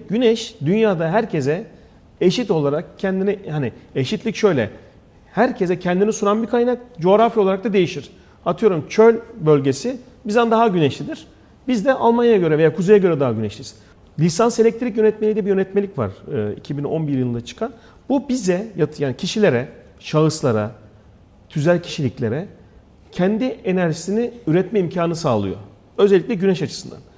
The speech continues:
Şimdi sizin bir eviniz var, evinizin çatısı var. Siz burada müstakil olarak eviniz kendinizin ise siz burada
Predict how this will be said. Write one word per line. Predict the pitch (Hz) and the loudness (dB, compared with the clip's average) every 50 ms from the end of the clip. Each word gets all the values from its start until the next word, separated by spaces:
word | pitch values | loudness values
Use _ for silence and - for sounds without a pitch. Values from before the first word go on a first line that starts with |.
| - - - _ | -20 -20 -20 _
Şimdi | - - 233 226 | -10 -6 -4 -2
sizin | 214 226 247 240 | 0 0 0 2
bir | 240 240 | 2 4
eviniz | 233 240 240 247 220 185 | 4 4 2 2 0 0
var, | 196 214 214 - - - | 0 0 -2 -4 -2 2
evinizin | 190 208 214 208 190 220 226 | 2 2 4 2 0 0 0
çatısı | - 214 208 - - - 160 | -2 -2 -2 -2 -6 -2 0
var. | 131 107 - - - - - - | 0 0 -2 -6 -20 -20 -20 -20
Siz | - - - 240 254 202 190 | -14 -6 -2 -2 0 0 0
burada | 214 220 185 208 175 | -2 0 0 0 0
müstakil | 180 175 165 - 214 208 - 208 | 0 -2 0 2 0 2 2 2
olarak | 220 202 185 160 147 127 - - | 2 2 2 2 0 0 -2 -4
eviniz | 160 170 185 185 - 170 - | -2 -2 0 -2 -2 -6 -6
kendinizin | - 170 170 180 185 190 196 214 226 | -6 -4 -2 -2 -2 -2 -2 -2 -2
ise | 185 - - - - - - - - - - - _ _ | -4 -4 -6 -8 -8 -8 -12 -20 -20 -20 -20 -20 _ _
siz | - - - 262 247 202 196 | -14 -6 -4 -2 -2 0 0
burada | 214 175 156 156 175 196 247 | 0 0 0 -2 -4 -6 -8